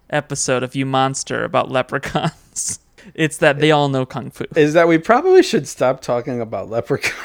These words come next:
Speaker 2: <laughs> Let's go, let's go completely opposite.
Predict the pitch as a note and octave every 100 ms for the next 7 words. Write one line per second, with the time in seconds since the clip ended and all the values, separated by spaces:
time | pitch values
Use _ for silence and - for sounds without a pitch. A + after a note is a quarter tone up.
0 | - - - - - - - F#4+ - F#4+
1 | G4+ G4+ - - F#4+ - D4+ - _ C4+
2 | - _ _ - - - - F3+ F#3+ -
3 | C4 B3+ G#3+ A3 C4 - F3+ D#3 B2+ G#2+
4 | G#2 G#2 - - -